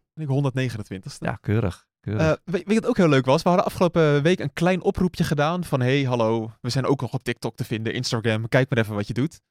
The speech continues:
Speaker 1: Maar dat hebben al heel veel mensen gedaan, vinden wij.
Speaker 2: Ja.
Speaker 1: Gewoon vijfhonderd na een, eh, amper een oproepje.
Speaker 2: Ja.
Speaker 1: Eh, d-
Speaker 2: Volg ons vooral op Instagram, eh, de Boordradio.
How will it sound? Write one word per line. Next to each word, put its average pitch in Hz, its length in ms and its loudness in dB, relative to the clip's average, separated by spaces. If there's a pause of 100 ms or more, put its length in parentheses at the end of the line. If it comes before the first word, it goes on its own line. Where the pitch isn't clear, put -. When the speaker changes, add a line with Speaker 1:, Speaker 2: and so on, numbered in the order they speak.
(180)
Speaker 1:
Maar 147 240 2 (140)
dat - 140 -4
hebben 202 180 4
al 165 80 6
heel 214 120 6
veel 214 100 -2
mensen 165 220 2
gedaan, 156 380 0
vinden 123 240 0
wij. 135 260 -2 (180)
Speaker 2:
Ja. 185 140 0 (140)
Speaker 1:
Gewoon 147 140 -4
vijfhonderd 147 560 2
na 131 120 2
een, 131 80 -2
eh, - 200 -8
amper 156 300 2
een 131 80 -2
oproepje. 143 540 -6
Speaker 2:
Ja. 185 240 -2 (180)
Speaker 1:
Eh, 151 220 2
d- 139 80 0
Speaker 2:
Volg 151 200 4
ons 127 140 -4
vooral 117 240 2
op - 180 -4
Instagram, 104 460 -4
eh, 92 60 -4 (140)
de 95 100 -6
Boordradio. 131 640 0